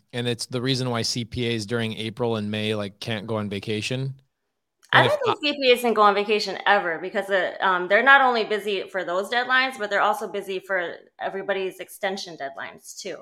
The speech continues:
Speaker 1: And then even for people like me that missed the extension deadline.
Speaker 2: <laughs> Yeah.
Speaker 1: <laughs>
Speaker 2: <laughs> They're just busy all the time.
Speaker 1: Yeah, that's a good point. Um, so I think that a lot of people, when they're first starting out, the,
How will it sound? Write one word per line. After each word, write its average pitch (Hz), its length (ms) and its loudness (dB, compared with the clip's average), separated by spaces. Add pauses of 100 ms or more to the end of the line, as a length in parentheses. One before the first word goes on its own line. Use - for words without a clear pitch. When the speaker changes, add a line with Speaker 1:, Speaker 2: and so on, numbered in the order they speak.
(120)
Speaker 1:
And 131 120 -4
then 123 200 2
even 127 260 0
for 120 140 -4
people 127 180 0
like 117 160 0
me 123 160 -2
that 104 140 -4
missed 120 300 -2
the 117 100 -2
extension 117 560 -4
deadline. 90 420 -8
Speaker 2:
<laughs> - 60 -6 (540)
Yeah. 175 360 -12 (1080)
Speaker 1:
<laughs> - 120 2 (720)
Speaker 2:
<laughs> 359 60 10 (1500)
They're 269 120 6
just 339 280 0
busy 220 300 2
all 180 160 6
the 180 100 -4
time. 180 540 -12 (500)
Speaker 1:
Yeah, 139 200 6
that's 131 140 2
a 165 60 2
good 143 140 2
point. 127 340 0 (160)
Um, 123 460 2
so 151 500 4 (500)
I 143 160 4
think 190 260 2
that 170 100 4
a 139 40 6
lot 120 220 2
of 131 60 -2
people, 156 300 2
when 147 100 2
they're 120 100 0
first 127 280 -4
starting 120 320 0
out, 123 380 -2
the, 123 200 -2